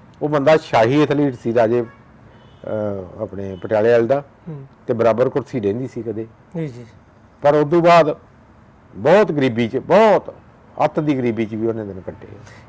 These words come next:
Speaker 2: ਇੱਕ ਭਗਤੇ ਤੋਂ ਵੀ ਸੀ
Speaker 1: ਹਾਂ।
Speaker 2: ਪ੍ਰਦਮ-,
Speaker 1: ਪ੍ਰਦਮਨ ਸਿੰਘ
Speaker 2: ਜੀ।
Speaker 1: ਇਸ ਇਲਾਕੇ ਦੇ ਸਭ ਤੋਂ ਵੱਡੇ ਖਿਡਾਰੀ ਸੀ।
Speaker 2: ਜੀ।
Speaker 1: ਪ੍ਰਦਮਨ ਸਿੰਘ ਤਾਕਤ ਬਹੁਤ ਸੀ, ਬਹੁਤ ਜ਼ੋਰ ਵਾਲਾ ਬੰਦਾ।
Speaker 2: ਜੀ।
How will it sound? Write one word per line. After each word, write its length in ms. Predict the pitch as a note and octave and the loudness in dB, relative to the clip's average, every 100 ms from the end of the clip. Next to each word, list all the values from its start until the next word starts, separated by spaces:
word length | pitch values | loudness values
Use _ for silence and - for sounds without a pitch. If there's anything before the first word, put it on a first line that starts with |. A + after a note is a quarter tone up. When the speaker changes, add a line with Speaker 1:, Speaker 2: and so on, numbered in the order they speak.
| - | -12
Speaker 2:
ਇੱਕ 180 | A#3+ A3+ - | -10 -6 -2
ਭਗਤੇ 420 | A#3+ F#3+ - G#3+ | -2 -4 -6 -6
ਤੋਂ 200 | G#3+ C4 | -4 -8
ਵੀ 120 | C4+ | -8
ਸੀ 300 | - A#3+ A#3 G3+ - - C3 | -8 -10 -10 -12 -16 -8 -2
Speaker 1:
ਹਾਂ। 200 | C3 G#2+ | 0 0
Speaker 2:
ਪ੍ਰਦਮ-, 320 | - F#2+ F#3+ - - - - | -2 -8 -10 -18 -20 -12 -6
Speaker 1:
ਪ੍ਰਦਮਨ 440 | D3+ F#3 A3+ A3+ | -2 0 2 0
ਸਿੰਘ 500 | - A3 A3 G#3+ G3+ | 2 0 0 -2 -4
Speaker 2:
ਜੀ। 180 | D#3+ D3+ - | -8 -10 -2
Speaker 1:
ਇਸ 260 | F3+ G3 F#3+ | 0 2 4
ਇਲਾਕੇ 360 | E3 C#3+ D#3 | 2 2 0
ਦੇ 140 | C#3+ D#3 | 0 0
ਸਭ 220 | - E3+ | -2 -4
ਤੋਂ 160 | F#3+ | -2
ਵੱਡੇ 240 | E3 G2 G2 | -2 -2 -4
ਖਿਡਾਰੀ 280 | G2 G3 D2 | -4 -8 -8
ਸੀ। 460 | - - - E3 | -18 -20 -18 -12
Speaker 2:
ਜੀ। 200 | D3+ C3 - - - - - - - - - - - - - - | -10 -10 -14 -20 -20 -20 -20 -20 -20 -20 -20 -20 -20 -20 -20 -10
Speaker 1:
ਪ੍ਰਦਮਨ 400 | C3 C3 F3+ G3+ | -4 0 2 0
ਸਿੰਘ 360 | F#3+ G3 G3 - - - - - - - | -2 -4 -4 -6 -10 -20 -20 -20 -10 0
ਤਾਕਤ 300 | E3+ F3 D3 | 2 2 2
ਬਹੁਤ 240 | A#2+ B2+ | 4 2
ਸੀ, 160 | - A2 | 0 -10
ਬਹੁਤ 580 | E2+ - G#3 A3 G3 C3+ | -8 2 6 6 4 2
ਜ਼ੋਰ 260 | A2+ G#2 | 0 2
ਵਾਲਾ 200 | G2+ F#2 | 2 2
ਬੰਦਾ। 300 | E2+ E2+ E2+ - - - E3 | -4 -10 -14 -18 -20 -18 -16
Speaker 2:
ਜੀ। 160 | C3+ | -14